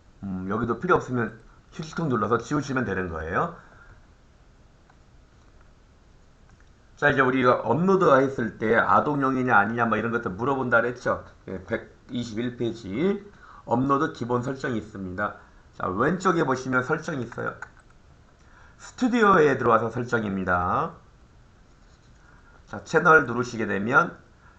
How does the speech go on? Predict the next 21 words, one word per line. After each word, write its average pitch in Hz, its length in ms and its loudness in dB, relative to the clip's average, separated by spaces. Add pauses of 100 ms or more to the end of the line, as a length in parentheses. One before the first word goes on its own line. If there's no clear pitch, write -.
(280)
대한민국이다, 120 1000 6 (180)
키워드, 208 580 0
성북구, 175 540 -4
정릉, 123 380 -4
뭐 110 100 -2
북한산 139 380 2
했는데 117 520 0 (300)
이걸 165 280 2
검색하면, 139 760 0 (720)
음, 104 340 -4
제 147 160 -2
거 156 140 2
영상도 117 640 -2 (340)
유튜브도 131 500 -4
나올 107 260 6
수 113 120 -10
있게 113 180 -6
하겠다 107 500 2
그런 117 200 -4
말이 101 220 0
되겠습니다. 95 560 -10